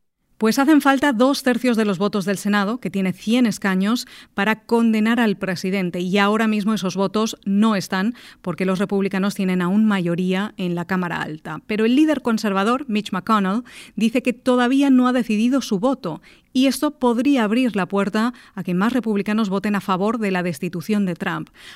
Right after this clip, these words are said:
Así que todo está en el aire, incluida la fecha del juicio político. En el momento en el que estamos grabando este podcast,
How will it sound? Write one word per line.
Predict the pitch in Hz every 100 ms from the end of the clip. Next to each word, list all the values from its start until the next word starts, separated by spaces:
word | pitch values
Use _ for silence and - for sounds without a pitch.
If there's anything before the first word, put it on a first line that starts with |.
| -
Así | 190 226
que | 220 208
todo | - - 269 269 240
está | 208 - 240
en | 233
el | 202
aire, | 202 208 214 233 247 254
incluida | 240 233 233 240 254 277
la | 202
fecha | 180 262 285 - 170
del | 175
juicio | 175 220 - 190
político. | 185 175 160 160 - 165 - - - -
En | 202
el | 202
momento | 214 220 214
en | 202
el | 190
que | - 190
estamos | 185 208 190
grabando | 190 196 190
este | 190 190
podcast, | 190 190 214 214 220